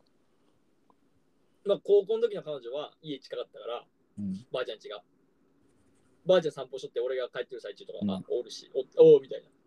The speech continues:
Speaker 2: うん。
Speaker 1: とかあったし。で、大学の時つけた彼女は俺ん家来たことあるんやけど、
Speaker 2: うん。
Speaker 1: 三重来たことあるんやけど、
Speaker 2: うん。
Speaker 1: その時にも匂い嗅ぎつけて俺ん家来とって。あ、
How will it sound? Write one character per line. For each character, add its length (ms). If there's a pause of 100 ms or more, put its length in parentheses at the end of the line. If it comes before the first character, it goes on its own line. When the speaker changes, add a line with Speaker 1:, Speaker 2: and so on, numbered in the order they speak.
(160)
Speaker 2:
う 40
ん。 160 (600)
Speaker 1:
と 80
か 60
あ 40
っ 100
た 80
し。 240 (440)
で、 540 (680)
大 140
学 140
の 120
時 100
つ 40
け 80
た 100
彼 120
女 100
は 40
俺 100
ん 20
家 80
来 300
た 60
こ 60
と 80
あ 40
る 80
ん 20
や 60
け 80
ど、 160 (160)
Speaker 2:
う 100
ん。 180 (380)
Speaker 1:
三 120
重 40
来 60
た 60
こ 60
と 60
あ 60
る 60
ん 20
や 80
け 60
ど、 140 (200)
Speaker 2:
う 80
ん。 180 (960)
Speaker 1:
そ 160
の 80
時 180
に 140
も 260 (160)
匂 200
い 40
嗅 120
ぎ 100
つ 60
け 100
て 100
俺 180
ん 20
家 160
来 60
と 80
っ 40
て。 220 (4000)
あ、 140